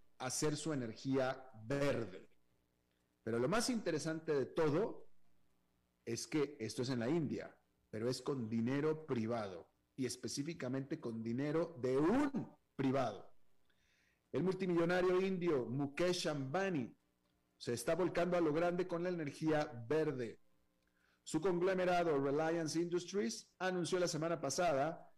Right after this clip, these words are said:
que asignará la friolera de ochenta mil seiscientos millones de dólares a proyectos de energía renovable en el estado de Gujarat,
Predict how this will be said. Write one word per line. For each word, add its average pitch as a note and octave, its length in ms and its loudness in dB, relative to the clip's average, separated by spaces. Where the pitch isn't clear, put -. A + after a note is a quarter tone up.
que B2 100 -4
asignará F3+ 460 2
la F3+ 140 4
friolera D#3+ 640 2
de D3+ 320 -2
ochenta C#3+ 960 -2
mil G3+ 500 0
seiscientos F3+ 1000 0
millones D#3 720 2
de D3+ 100 2
dólares D#3+ 560 2
a D#3+ 140 -6
proyectos D#3 580 -2
de D3 60 0
energía C3+ 380 -2
renovable D3+ 800 2
en G3 160 -2
el F3 120 0
estado E3 440 0
de C3+ 240 4
Gujarat, D3 800 0